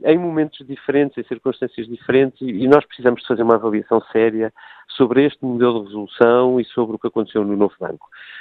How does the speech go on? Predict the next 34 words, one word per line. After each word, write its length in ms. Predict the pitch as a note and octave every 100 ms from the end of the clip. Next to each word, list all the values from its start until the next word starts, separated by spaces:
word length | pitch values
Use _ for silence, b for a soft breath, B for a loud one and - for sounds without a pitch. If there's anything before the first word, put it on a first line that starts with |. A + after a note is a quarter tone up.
| B
Ehm, 360 | - A2 G#2+ A2 _
para, 360 | C#3+ D3 E3 D3+ - -
uma 180 | B2+ B2+
vez 200 | A#2+ A2+
mais 220 | G#2+ G2+
insisto, 680 | G#2 _ A2+ A2 - - B2 _
que 160 | C#3 C3
possamos 500 | - C3+ - B2+ -
tentar 400 | C#3+ B2+ B2 A#2+
chegar 320 | - A#2 A#2
a 40 |
alguma 300 | A2+ G#2+ A#2
conclusão, 680 | G#2+ A2+ A2 G2 G2 G2+ G2 B B B B
eh, 200 | - G#2+
mais 260 | G2+ B2+ A#2+
fiável 440 | - A2+ A2+ A2 G#2+
do 140 | A2
que, 380 | - A#2+ A#2+ A#2 b b b
ehm, 640 | - G#2+ G#2+ G#2 G#2+ G#2+ - A#2+
do 100 | C3+
que 220 | C3 C3+
esta, 280 | B2+ B2+ -
que 120 | C3 D#3
nos 140 | C#3
parece, 320 | - D3+ D3+ - - - C3+
hum, 500 | C#3 A#2+ A#2 C#2+ - -
obviamente 540 | - B2+ B2 A#2 A2 -
negativa, 680 | A#2 A#2+ - B2 C3 C#3 C#3 B B B B
ehm, 480 | A#2+ A2+ G#2+ A2 -
mas 260 | - A2+ A#2
que 120 | - A#2+
é 120 | A2+
obviamente 400 | G#2 G#2+ G#2 -
superficial. 560 | _ - - - -